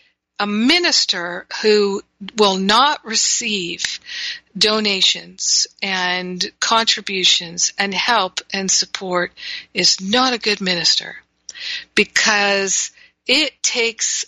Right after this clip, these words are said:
a lot of support for a minister to be able to give so much. And I, I really like being generous and giving. I really do. I enjoy it.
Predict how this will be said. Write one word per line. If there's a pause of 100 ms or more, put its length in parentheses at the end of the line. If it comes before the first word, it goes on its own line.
a
lot
of
support
for
a
minister
to
be
able
to
give
so
much. (560)
And
I, (480)
I
really
like
being
generous (100)
and
giving. (520)
I
really
do. (540)
I
enjoy
it.